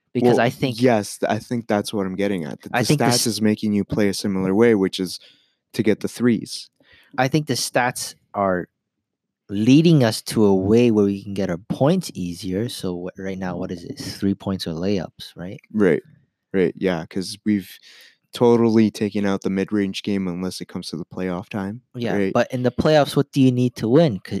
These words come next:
Speaker 1: it's the mid-range, 'cause everyone gives you the mid-range, right?
Speaker 2: Right, right.
Speaker 1: Once you take the mid-range, it's gonna become harder to defend you, right?
Speaker 2: Right.
Speaker 1: But in soccer, there's also completely different styles too, right?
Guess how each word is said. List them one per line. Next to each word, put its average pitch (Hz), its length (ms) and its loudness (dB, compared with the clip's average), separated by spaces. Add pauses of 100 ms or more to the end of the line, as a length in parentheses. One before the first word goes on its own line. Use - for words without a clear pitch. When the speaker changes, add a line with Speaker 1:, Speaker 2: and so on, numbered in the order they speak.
Speaker 1:
it's - 160 -12
the 113 100 -8
mid-range, 113 560 -2
'cause 95 140 -10
everyone 113 320 -6
gives 120 280 0
you 104 60 -2
the 85 140 -12
mid-range, - 400 -16 (240)
right? 107 80 -4
Speaker 2:
Right, 98 220 -2 (120)
right. 85 260 -6 (140)
Speaker 1:
Once 104 200 -14
you 95 60 -18
take 151 240 -2
the 147 80 0
mid-range, 90 720 -6 (680)
it's - 160 -12
gonna 104 220 -4
become 98 340 -4
harder 98 300 0
to 90 100 -4
defend 120 420 -2
you, 82 160 -8
right? 87 240 -10 (180)
Speaker 2:
Right. 98 300 0 (2000)
Speaker 1:
But 143 120 4
in 131 80 0
soccer, 156 400 2
there's 120 200 4
also 131 280 -2 (880)
completely 120 640 -2
different 107 380 -4
styles 90 460 -4
too, 113 360 -2
right? 85 340 -10